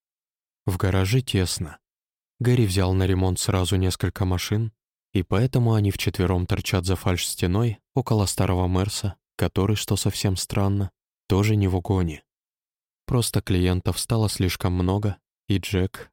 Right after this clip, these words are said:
отогнал даже Мерс миссис Холл сюда, чтобы в гараж влезла ещё одна машина. "Нам точно нужно уезжать?" — с тоской смотрит Гэри. "У меня вроде как попёрло".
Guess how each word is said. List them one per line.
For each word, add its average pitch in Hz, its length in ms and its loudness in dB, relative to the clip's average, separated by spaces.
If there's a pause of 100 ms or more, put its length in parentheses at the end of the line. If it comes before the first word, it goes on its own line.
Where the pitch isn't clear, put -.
отогнал 95 480 0
даже 92 260 0
Мерс 92 320 -2
миссис 95 400 0
Холл 92 240 -2
сюда, 101 420 -2 (180)
чтобы 117 340 -2
в 98 60 -4
гараж 92 360 0
влезла 104 380 2
ещё 92 340 0
одна 90 220 0
машина. 90 500 -2 (1080)
"Нам 90 340 2
точно 113 340 0
нужно 92 340 0
уезжать?" — 92 640 -2 (480)
с - 120 -8
тоской 104 420 0
смотрит 90 440 -2
Гэри. 92 400 -2 (760)
"У 98 80 0
меня 92 260 2
вроде 92 300 0
как - 260 -4
попёрло". 98 640 -2